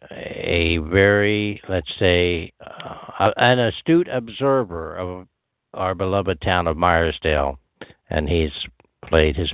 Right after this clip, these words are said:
part in it. I don't know, but I was told that he was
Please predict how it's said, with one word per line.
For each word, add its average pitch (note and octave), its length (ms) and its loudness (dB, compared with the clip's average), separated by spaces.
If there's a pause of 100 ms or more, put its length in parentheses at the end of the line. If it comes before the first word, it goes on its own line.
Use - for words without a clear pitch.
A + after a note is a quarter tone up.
part A#2+ 360 4
in D2+ 200 -10
it. A#2 180 -2 (640)
I E2 180 2
don't F2 400 0
know, G2+ 680 2
but F#2 220 2
I F2 240 2
was F2 340 0 (140)
told A2+ 460 4 (440)
that E2 120 -2
he F2+ 160 -2
was E2 180 -2